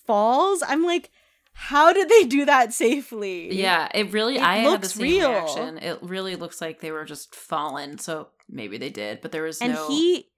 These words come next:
Speaker 1: he has a fall too, like, when he's in the estrogen
Speaker 2: Oh,
Speaker 1: scene.
Speaker 2: yeah. <laughs>
Speaker 1: He, like, falls on his back weird. I was like, "What the fuck is going on in this movie?" <laughs>
Speaker 2: Um, did she quit being a waitress? I was kinda confused. I was like,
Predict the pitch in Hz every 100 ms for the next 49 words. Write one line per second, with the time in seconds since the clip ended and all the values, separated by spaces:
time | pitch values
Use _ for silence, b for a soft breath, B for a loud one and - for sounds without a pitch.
0 | _ _ - 277 370 381 349 - 233 214
1 | - 302 359 294 226 208 202 208 214 202
2 | 202 - - 214 190 170 180 - 170 180
3 | 175 165 156 143 107 180 190 277 269 262
4 | - 254 294 381 - 262 262 339 349 339
5 | 320 - _ _ - 202 453 480 269 208
6 | 175 151 - 277 415 - 311 622 - -
7 | - 311 453 - 392 226 311 285 226 262
8 | 302 262 269 - 285 269 349 - 254 262
9 | 262 - 349 _ _ - 196 196 196 196
10 | 196 - _ _ 180 220 214 - - -
11 | 180 - 214 220 220 214 214 233 233 208
12 | - 339 403 269 214 175 170 175 180 -